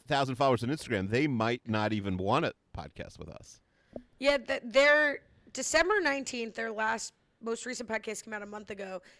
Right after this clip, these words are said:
Speaker 2: Season five, episode sixteen.
Speaker 1: Trouble in Paradise.
Speaker 2: Don't look, because you could
Speaker 1: Why?
Speaker 2: get,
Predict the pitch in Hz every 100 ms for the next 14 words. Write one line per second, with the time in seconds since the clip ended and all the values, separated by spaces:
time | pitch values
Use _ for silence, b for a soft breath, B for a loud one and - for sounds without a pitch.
0 | b - 254 247 254 226 220 214 208 196
1 | 196 - 196 - 196 185 78 - 92 90
2 | 113 123 143 143 117 101 101 - - _
3 | _ _ _ _ _ _ - 311 440 311
4 | 370 226 - - 269 294 277 247 - -
5 | _ _ _ _ _ _ _ - 220 254
6 | 233 285 - 254